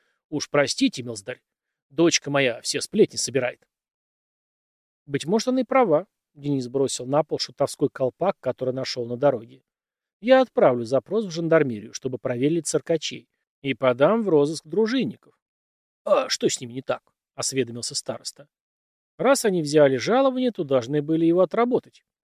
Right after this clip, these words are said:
Супруга хозяина дома всплеснула руками и затараторила. «Они же аванс отработали, зарплату только мы не успели забрать, просто я запамятовал вернуть деньги на счет».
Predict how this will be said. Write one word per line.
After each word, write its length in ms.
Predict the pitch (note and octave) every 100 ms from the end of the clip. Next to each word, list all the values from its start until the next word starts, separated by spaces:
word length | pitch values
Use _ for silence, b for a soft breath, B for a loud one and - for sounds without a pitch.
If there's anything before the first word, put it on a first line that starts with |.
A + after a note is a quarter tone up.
| _ _ _ _ _ _ _
Супруга 460 | - C3 - C#3 B2
хозяина 480 | - B2+ A#2+ B2+ B2+
дома 260 | B2+ B2+
всплеснула 540 | - - B2+ - C3 C3
руками 360 | - C#3+ C3+
и 20 |
затараторила. 640 | A#2+ B2 C#3 D3 C3 A2+ C3 _ _ _ _ _ -
«Они 160 | C4
же 120 | A3+ A#3
аванс 260 | D#3 -
отработали, 480 | - D#3 D3+ C#3 C#3+
зарплату 440 | D3 A3 C4+ A#3+
только 200 | A3 A3+
мы 60 | A3+
не 80 | A3+
успели 260 | - A#3
забрать, 420 | A3 A3 A#3+ A3+ _
просто 260 | F3 -
я 80 | E3+
запамятовал 580 | D#3 - A3+ B3 B3 B3
вернуть 280 | G3 C#3+ A#2+
деньги 240 | F3 A3+
на 100 | A#3
счет». 240 | A3 C4